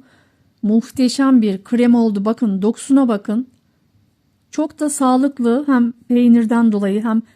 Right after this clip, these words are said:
bal koyduk. Kremayı hazırlayana kadar kekimiz de gördüğünüz gibi rengini koruyacak şekilde fırının alt tarafında.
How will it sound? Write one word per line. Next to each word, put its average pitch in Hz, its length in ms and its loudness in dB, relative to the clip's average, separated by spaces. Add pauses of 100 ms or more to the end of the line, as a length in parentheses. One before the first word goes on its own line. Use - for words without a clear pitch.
(160)
bal 226 320 -2
koyduk. 185 580 -6 (1700)
Kremayı 254 460 2
hazırlayana 240 580 2
kadar 233 340 -2 (180)
kekimiz 233 500 0
de 277 80 0
gördüğünüz 220 520 0
gibi 277 260 0
rengini 262 360 4
koruyacak 254 500 0
şekilde 208 560 -4 (340)
fırının 240 420 2
alt 262 240 -2
tarafında. 202 520 -2